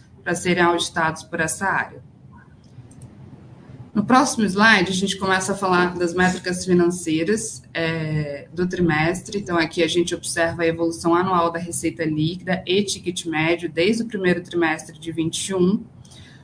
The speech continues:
quando a gente ainda falava da pandemia, e, na verdade, né, quando a receita não cresceu, ele com menos zero oito por cento.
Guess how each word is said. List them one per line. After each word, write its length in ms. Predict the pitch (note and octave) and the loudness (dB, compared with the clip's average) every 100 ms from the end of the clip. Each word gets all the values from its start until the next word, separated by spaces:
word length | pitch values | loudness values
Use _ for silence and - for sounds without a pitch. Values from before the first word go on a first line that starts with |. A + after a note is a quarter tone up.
| - | -6
quando 160 | F3 E3+ | 2 6
a 80 | E3 | 6
gente 280 | E3 E3 E3+ | 6 4 4
ainda 140 | E3 | 2
falava 380 | E3 E3+ D#3+ E3 | 2 4 4 2
da 100 | E3 | 0
pandemia, 800 | E3 F#3 G3+ A3 G3 G#3 A3+ A#3 - - | 0 2 4 6 6 4 2 0 -12 -2
e, 60 | F3 | 2
na 100 | F3 | 4
verdade, 720 | F3 F#3 F3 F3 G3 G3+ G3+ | 4 2 4 4 4 2 0
né, 220 | F#3+ G3 | 0 0
quando 240 | G3 F#3 F3+ | 0 2 4
a 40 | |
receita 460 | F#3 F3+ F#3 F3+ F#3+ | 4 2 0 0 0
não 220 | F#3+ G3+ | 0 0
cresceu, 420 | G3+ G3+ - F#3 | 0 0 0 2
ele 140 | F#3 F#3 | 2 0
com 140 | F#3 | 2
menos 300 | F3+ F#3 F3+ | 4 4 2
zero 280 | F3+ F3 F3+ | 2 2 0
oito 220 | F3 - | -2 -4
por 180 | - G#3 | -10 -8
cento. 500 | - D3 B2 - | -6 -6 -8 -10